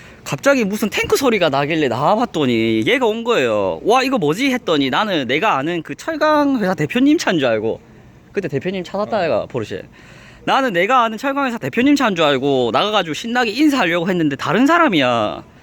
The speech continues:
Speaker 1: 근데 완전 이제 애, 애는 아니고 엄청 어려 보이시던 분이길래, "와, 부잣집 도련님인갑다." 하고 있었는데,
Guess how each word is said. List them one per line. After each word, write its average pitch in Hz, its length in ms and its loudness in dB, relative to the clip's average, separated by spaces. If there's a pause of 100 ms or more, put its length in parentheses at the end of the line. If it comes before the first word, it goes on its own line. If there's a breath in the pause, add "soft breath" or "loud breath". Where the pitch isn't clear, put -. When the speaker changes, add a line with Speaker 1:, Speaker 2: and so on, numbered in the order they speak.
(400 loud breath)
Speaker 1:
근데 285 200 4
완전 185 440 2
이제 156 380 -2
애, 247 500 2 (320)
애는 262 280 2
아니고 123 760 -2
엄청 285 340 -2
어려 370 220 2
보이시던 165 500 -2
분이길래, 131 580 0
"와, 139 540 0
부잣집 185 380 -4
도련님인갑다." 147 800 0
하고 143 420 -4
있었는데, 117 640 -4